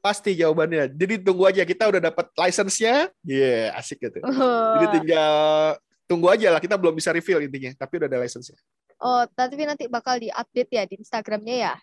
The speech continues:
Speaker 2: di
Speaker 1: Pasti.
Speaker 2: at dolanan keren ya.
Speaker 1: Pasti, iya, Mbak.
Speaker 2: Teman-teman semua yang nonton bisa banget nih di-follow at dolanan keren.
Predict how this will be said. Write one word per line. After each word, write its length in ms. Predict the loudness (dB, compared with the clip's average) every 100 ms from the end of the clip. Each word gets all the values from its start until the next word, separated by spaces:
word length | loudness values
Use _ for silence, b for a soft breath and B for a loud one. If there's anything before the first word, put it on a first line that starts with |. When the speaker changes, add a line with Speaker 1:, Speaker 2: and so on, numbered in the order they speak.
| _
Speaker 2:
di 160 | -10 -8
Speaker 1:
Pasti. 240 | -4 0
Speaker 2:
at 80 | 0
dolanan 280 | 2 -2 -4
keren 240 | -2 -2
ya. 200 | -2 -6 -8 _ _
Speaker 1:
Pasti, 560 | -8 -6 -6 -8 -8 -16 -12
iya, 160 | -10 -8
Mbak. 80 | -10
Speaker 2:
Teman-teman 320 | -12 -8 -4
semua 220 | -2 0 0
yang 80 | -2
nonton 400 | -6 -4 -4 -4
bisa 160 | -6 -6
banget 320 | -6 -8 -12 -12
nih 160 | -10
di-follow 400 | -6 -4 -2 -2
at 160 | -4 -6
dolanan 400 | -8 -8 -10 -8
keren. 320 | -4 -2